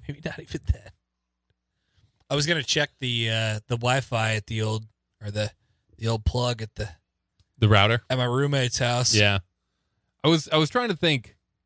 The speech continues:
Speaker 2: because I, I really feel like it's not, not gonna be too long
Speaker 1: Yeah.
Speaker 2: before
Speaker 1: They're just gonna
Speaker 2: we
Speaker 1: say,
Speaker 2: can have a
Speaker 1: "You
Speaker 2: board
Speaker 1: can't
Speaker 2: op
Speaker 1: do it."
Speaker 2: here,
Speaker 1: Yeah.
Speaker 2: and that's it.
Speaker 1: Mm-hmm.
Speaker 2: So,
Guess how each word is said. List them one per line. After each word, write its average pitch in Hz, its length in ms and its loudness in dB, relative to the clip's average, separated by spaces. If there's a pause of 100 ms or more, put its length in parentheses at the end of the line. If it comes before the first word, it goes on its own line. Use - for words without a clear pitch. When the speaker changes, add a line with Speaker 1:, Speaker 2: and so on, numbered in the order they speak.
(220)
Speaker 2:
because 143 240 0
I, 147 260 0
I 147 60 4
really 143 400 2
feel 117 160 0
like 101 120 0
it's 101 140 -6
not, 110 220 -4
not 110 200 2
gonna 104 140 0
be 98 100 2
too 98 220 0
long 90 340 -6 (320)
Speaker 1:
Yeah. - 180 -20
Speaker 2:
before 95 520 2 (200)
Speaker 1:
They're 87 120 -18
just - 180 -10
gonna - 120 -20 (100)
Speaker 2:
we 123 100 8
Speaker 1:
say, 113 60 2
Speaker 2:
can 120 120 4
have 117 200 4
a 113 40 0
Speaker 1:
"You 120 100 2
Speaker 2:
board 107 180 6
Speaker 1:
can't 104 40 0
Speaker 2:
op 98 140 0
Speaker 1:
do 98 60 0
it." 104 60 -4
Speaker 2:
here, 95 380 -4
Speaker 1:
Yeah. - 140 -20 (220)
Speaker 2:
and 92 160 -4
that's 87 260 -8
it. 92 280 -6 (200)
Speaker 1:
Mm-hmm. 107 180 -12 (920)
Speaker 2:
So, 98 480 0